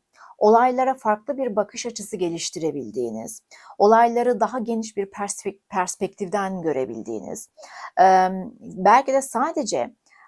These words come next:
siz de zaten bir hava grubusunuz biliyorsunuz arkadaşlar. E, hayatınızın geneliyle ilgili ya da bir durumla ilgili sadece mantık açısından değil, duygusal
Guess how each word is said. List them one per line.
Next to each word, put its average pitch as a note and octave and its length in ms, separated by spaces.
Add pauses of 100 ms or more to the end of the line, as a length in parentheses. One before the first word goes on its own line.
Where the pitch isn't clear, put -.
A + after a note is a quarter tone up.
(100)
siz A3+ 260
de A3 80
zaten A3+ 340
bir A3 60
hava G#3 260
grubusunuz D#3 640
biliyorsunuz A#2+ 340
arkadaşlar. G#2+ 640 (520)
E, F3+ 260
hayatınızın A#3 760
geneliyle A#3+ 440
ilgili G3 180
ya G3 120
da G3 60
bir A3 180
durumla B3 300
ilgili D#3+ 500 (380)
sadece C#4+ 480
mantık G#3 540
açısından A3+ 720
değil, A3 380 (500)
duygusal G#3+ 580